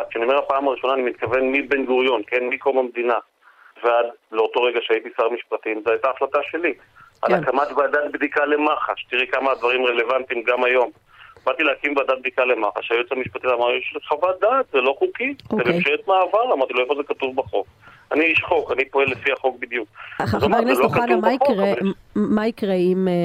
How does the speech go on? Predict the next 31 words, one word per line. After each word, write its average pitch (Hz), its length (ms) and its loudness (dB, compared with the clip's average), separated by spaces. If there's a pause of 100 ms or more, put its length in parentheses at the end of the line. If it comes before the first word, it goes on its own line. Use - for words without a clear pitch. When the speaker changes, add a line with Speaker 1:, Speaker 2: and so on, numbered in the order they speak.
(220)
Speaker 2:
אם, 185 260 2
אה, 170 40 2 (260)
בעצם 175 340 -2
בג"ץ 175 420 -4
לא 190 120 2
יאפשר 175 440 0
לעמיחי 175 420 0
שיקלי, 180 440 0
אה, 175 280 2
להתמודד 180 560 0
בסופו 180 360 -2
של 190 180 -2
דבר? 185 500 0 (140)
אה, 185 140 0
Speaker 1:
קודם 180 420 4
כל, 160 100 4
Speaker 2:
אפשר - 120 4
Speaker 1:
אני - 80 4
Speaker 2:
להגיד 233 160 6
Speaker 1:
אמרתי - 160 4
Speaker 2:
שפוליטית 262 360 4
Speaker 1:
לאורך 254 140 4
Speaker 2:
זה 285 100 2
דווקא 294 240 -2
ישרת 294 460 0
אתכם, 202 320 -2
אבל 196 320 0
בפועל 240 480 -2
מה? 196 180 -4
צריך 190 340 -4
אולי 196 360 2